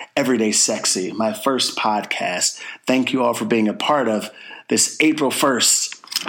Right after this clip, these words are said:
<laughs> April Fool's Day, if you will, but this is not at all a joke. People often say, "Stan, you, you have so much passion. You, you seem like you have so much fun.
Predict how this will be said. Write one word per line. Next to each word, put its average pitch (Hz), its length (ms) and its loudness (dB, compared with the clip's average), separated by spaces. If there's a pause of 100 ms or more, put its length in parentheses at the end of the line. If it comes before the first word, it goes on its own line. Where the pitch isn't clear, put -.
(640)
<laughs> 139 80 2 (800)
April 127 320 2
Fool's 131 380 2
Day, 113 160 2
if 110 120 -2
you 113 80 2
will, 113 180 2
but 101 180 -2
this 120 180 0
is 104 120 0
not 113 220 2
at 113 80 2
all 110 220 2
a 107 60 0
joke. 110 420 0 (340)
People 151 260 2
often 131 360 0
say, 123 180 2
"Stan, 131 520 2
you, 131 240 0 (240)
you 160 100 2
have 175 120 2
so 214 160 2
much 202 280 -2
passion. 165 460 0
You, 123 120 0
you - 240 -4 (140)
seem 202 200 0
like 160 180 0
you 175 60 4
have 165 120 0
so - 140 2
much 156 240 0
fun. 135 360 0